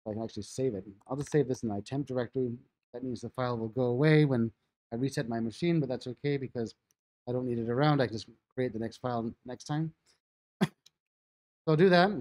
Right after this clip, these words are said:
I create this, this, I have this, this command over here saying, "Here's the file name." And then when I go down to the next line and I plot this thing, it says, "Create this plot." Oh, actually, I should change that too.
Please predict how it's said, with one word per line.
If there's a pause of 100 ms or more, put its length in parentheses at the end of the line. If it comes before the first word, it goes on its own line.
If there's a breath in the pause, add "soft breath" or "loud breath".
(1000)
I
create
this, (400)
this,
I
have
this,
this
command
over
here
saying,
"Here's
the
file
name." (480)
And
then
when
I
go
down
to
the
next
line
and
I
plot
this
thing, (1300 soft breath)
it
says,
"Create
this
plot." (800)
Oh,
actually,
I
should (120)
change
that
too.